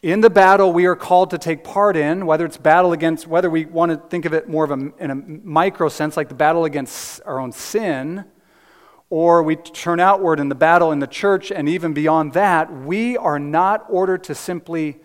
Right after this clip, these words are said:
take up space or take part in a losing expedition.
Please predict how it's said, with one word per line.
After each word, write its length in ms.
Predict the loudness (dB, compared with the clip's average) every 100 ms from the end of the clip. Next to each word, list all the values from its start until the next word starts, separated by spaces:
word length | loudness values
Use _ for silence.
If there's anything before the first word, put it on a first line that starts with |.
| _ _ _
take 300 | -6 -4 -4 -6
up 200 | -8 -8
space 680 | -10 -6 -6 -8 -12 -20 _ _ _ _ _ _ -16
or 100 | -12
take 300 | -8 -8 -8
part 380 | -6 -6 -6
in 80 | -12
a 60 | -12
losing 720 | -10 -10 -10 -12 -12 -14 -18 _ _ -20
expedition. 800 | -20 -18 -16 -16 -16 -20 -20